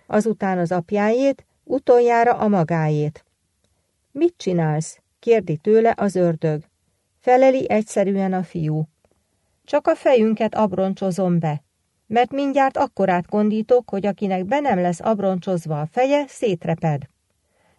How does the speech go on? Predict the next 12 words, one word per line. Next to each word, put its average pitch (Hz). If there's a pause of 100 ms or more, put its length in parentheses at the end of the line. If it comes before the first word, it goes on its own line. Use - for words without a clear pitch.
"Jaj, 262
abroncsozd 220
be 202
az 190
enyémet 180
is!" 165 (260)
ijed 196
meg 214
az 202
ördög. 165 (720)
A -
fiú 247